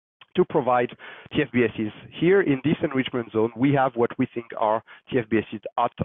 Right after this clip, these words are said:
that are derived from direct T F D N A interactions. So first, what we showed is that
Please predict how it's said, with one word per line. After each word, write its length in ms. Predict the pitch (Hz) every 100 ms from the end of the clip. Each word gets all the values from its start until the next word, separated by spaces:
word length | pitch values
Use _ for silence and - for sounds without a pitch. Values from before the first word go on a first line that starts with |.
| -
that 140 | - 101
are 100 | 104 -
derived 360 | 120 107 98 -
from 140 | 101 -
direct 340 | 98 92 -
T 100 | -
F 60 | 90 -
D 80 |
N 60 | 95
A 40 | 92
interactions. 580 | - - 120 - _ _ _ _ _ _ _ _ _ _ _ _ - - - -
So 100 | 175 -
first, 200 | 233 -
what 160 | 170 -
we 100 | 156 - -
showed 180 | 247
is 100 | 196 139
that 120 | 143